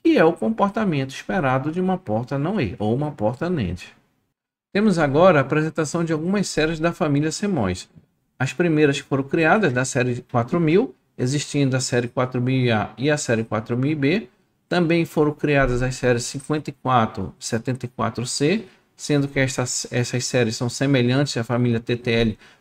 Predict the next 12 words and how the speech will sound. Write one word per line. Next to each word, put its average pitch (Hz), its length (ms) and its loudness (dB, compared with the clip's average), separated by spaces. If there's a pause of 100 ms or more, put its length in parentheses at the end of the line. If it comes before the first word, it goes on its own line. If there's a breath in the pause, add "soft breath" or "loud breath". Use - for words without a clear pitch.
na 127 140 0
pinagem 143 540 4
dos 139 160 -2
circuitos 131 360 -4
integrados 143 560 2 (280)
e 160 80 -4
também 160 380 2
nas 156 180 0
funções 143 500 -2
dos 143 120 -2
blocos 123 360 -2
lógicos. 139 460 2